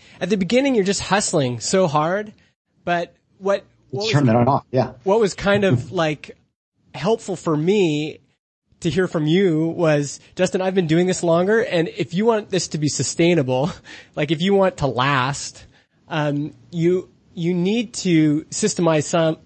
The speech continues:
Speaker 1: systemize something." So, first of all, that you have more time to think about your business, right? Even if you're a company of one, like you said,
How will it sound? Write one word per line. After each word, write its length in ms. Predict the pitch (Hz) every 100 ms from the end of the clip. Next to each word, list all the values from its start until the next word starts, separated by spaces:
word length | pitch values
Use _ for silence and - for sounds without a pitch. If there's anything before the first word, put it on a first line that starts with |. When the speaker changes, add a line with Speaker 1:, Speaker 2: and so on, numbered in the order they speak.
| -
Speaker 1:
systemize 800 | - 220 - 185 156 147 127 - -
something." 840 | - 208 240 - 131 110 143 170 _ _ _ _ _
So, 480 | - 180 170 160 - _
first 280 | - 208 226
of 60 | 156
all, 200 | 151 151
that 160 | 147 160
you 140 | 156
have 260 | 156 160 139 135 - _ _
more 240 | - 151 165
time 320 | - 151 156
to 80 | 139
think 240 | - 156
about 220 | 151 147
your 100 | 147
business, 580 | 131 131 120 147 190 -
right? 300 | 131 143 156 _ _ _ _
Even 220 | - 208 220
if 100 | 196
you're 80 |
a 40 | 180
company 360 | 185 175 175
of 80 | 160
one, 220 | 147 175 147
like 160 | 139
you 60 | 139
said, 480 | - 190 156 139